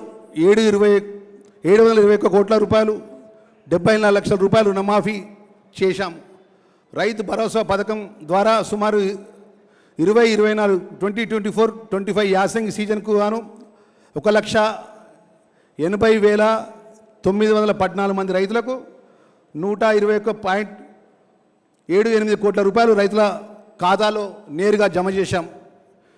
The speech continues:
ఈ వానాకాల వ్యవసాయానికి కావాల్సిన ఎరువులకు ఇరవై నాలుగు వేల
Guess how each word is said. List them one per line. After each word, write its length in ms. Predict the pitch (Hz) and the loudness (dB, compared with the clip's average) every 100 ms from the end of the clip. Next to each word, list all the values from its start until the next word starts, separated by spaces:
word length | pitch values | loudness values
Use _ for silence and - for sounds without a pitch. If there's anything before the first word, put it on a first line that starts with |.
| _ | _
ఈ 100 | 156 | -2
వానాకాల 520 | 175 175 214 220 226 208 | 0 0 0 0 0 2
వ్యవసాయానికి 440 | 208 202 220 214 | 0 2 0 0
కావాల్సిన 320 | 202 202 156 | 0 2 2
ఎరువులకు 480 | 196 208 233 233 220 - - - _ _ _ _ _ 151 | 2 4 2 2 -4 -4 -20 -20 _ _ _ _ _ -2
ఇరవై 300 | 180 214 214 | 0 2 0
నాలుగు 300 | 208 208 202 | 0 0 0
వేల 220 | 214 | 0